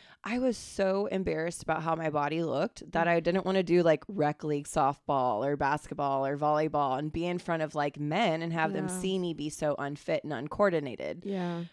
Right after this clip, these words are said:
Speaker 1: Um, and again, at that point, I didn't even trust my hands. So, like, you
Speaker 2: Oh.
Speaker 1: know, I didn't know, like,
Speaker 2: That
Speaker 1: what
Speaker 2: thought
Speaker 1: I was
Speaker 2: alone,
Speaker 1: capable of.
Speaker 2: like, I don't think any of us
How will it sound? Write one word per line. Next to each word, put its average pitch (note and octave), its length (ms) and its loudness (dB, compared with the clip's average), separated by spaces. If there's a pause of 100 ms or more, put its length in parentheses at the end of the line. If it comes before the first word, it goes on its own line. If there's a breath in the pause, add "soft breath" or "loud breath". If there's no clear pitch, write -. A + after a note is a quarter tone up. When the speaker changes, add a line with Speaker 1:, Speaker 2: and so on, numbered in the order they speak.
(120)
Speaker 1:
Um, D#3+ 440 -2 (100)
and G3+ 260 0
again, G3 480 -4
at F3 160 -4
that A#3 180 -8
point, G3 220 -4
I F#3 60 -6
didn't A#3 180 -2
even D#3 180 -4
trust - 320 -4
my C#3 160 -10
hands. C#3+ 520 -10
So, E3+ 320 0
like, D3+ 420 0 (200)
you F#3 100 -6
Speaker 2:
Oh. E3+ 40 0
Speaker 1:
know, D3+ 340 -4
I E3 100 0
didn't F3 320 -4
know, D#3+ 340 2
like, D3 200 -4
Speaker 2:
That G#3 140 -2
Speaker 1:
what - 120 -10
Speaker 2:
thought A3 160 2
Speaker 1:
I G3+ 40 4
was F#3 100 4
Speaker 2:
alone, E3 100 2
Speaker 1:
capable D3+ 360 0
of. F#2+ 180 -4
Speaker 2:
like, - 380 -6 (220)
I F3+ 160 -2
don't G3 240 0
think F#3 280 -6
any E3+ 220 -2
of D#3 100 -6
us - 420 -8